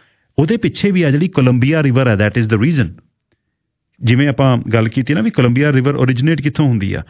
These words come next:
Rocky Mountains in the s-, ਅ, in southern B C। ਉੱਥੋਂ ਓਰੀਜੀਨੇਟ ਹੁੰਦੀ ਹੈ ਰਿਵਰ, ਬੀ ਸੀ ਦੇ ਫਿਰ, ਅਮ, ਜਿਹੜਾ ਸਾਊਥ ਈਸਟਰਨ ਹਿੱਸਾ,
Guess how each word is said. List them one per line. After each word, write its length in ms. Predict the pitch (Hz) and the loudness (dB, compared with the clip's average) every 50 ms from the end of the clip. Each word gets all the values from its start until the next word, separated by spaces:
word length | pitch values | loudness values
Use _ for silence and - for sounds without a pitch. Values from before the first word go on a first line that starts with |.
| - _ _ _ _ 117 | -18 _ _ _ _ 0
Rocky 400 | 107 123 135 131 - - 175 165 | 0 0 0 0 0 0 0 2
Mountains 460 | 143 123 123 120 123 143 156 165 143 131 | 2 2 2 2 2 0 0 2 2 2
in 60 | 123 | 2
the 100 | 117 123 | 0 0
s-, 240 | 120 - - 139 - | -2 -2 -4 -4 -2
ਅ, 280 | - 131 120 123 - | 0 0 0 2 2
in 60 | 156 | 0
southern 420 | 139 - - 135 127 131 139 131 117 | 0 0 0 -2 0 2 2 2 2
B 100 | 110 104 | 0 -2
C। 200 | 92 - - - - - _ _ _ _ _ _ _ _ _ - | -2 -4 -8 -10 -10 -14 _ _ _ _ _ _ _ _ _ 0
ਉੱਥੋਂ 280 | 135 147 - - 208 | 0 0 0 0 0
ਓਰੀਜੀਨੇਟ 460 | 220 208 180 147 135 143 156 160 143 139 | 0 0 0 0 0 0 0 0 0 0
ਹੁੰਦੀ 240 | 143 143 143 156 | 0 0 0 0
ਹੈ 60 | 151 135 | 2 2
ਰਿਵਰ, 400 | 113 110 113 123 110 95 110 139 - _ _ - | 2 2 2 2 0 0 -4 -6 -10 _ _ -6
ਬੀ 220 | 110 101 95 120 127 | -4 -2 0 0 -2
ਸੀ 200 | 120 - 170 170 | -2 -2 -2 0
ਦੇ 420 | 147 151 147 143 135 131 - - - _ _ _ | 0 2 2 2 0 -2 -4 -8 -14 _ _ _
ਫਿਰ, 320 | - 127 123 117 127 - - - 117 107 104 101 98 98 95 98 | 0 0 0 0 -2 -4 -2 0 2 2 4 4 4 4 2 2
ਅਮ, 240 | 98 101 110 95 - - - - - | 0 -2 -4 -8 -10 -12 -14 -12 -4
ਜਿਹੜਾ 200 | 135 120 117 123 | 0 0 2 2
ਸਾਊਥ 340 | 120 - - 120 123 120 - | 0 0 0 0 0 0 0
ਈਸਟਰਨ 300 | 135 131 120 - 135 127 | -2 -2 -2 0 0 0
ਹਿੱਸਾ, 400 | 113 104 95 - - 104 95 98 | 2 0 0 -2 -2 -2 -2 -4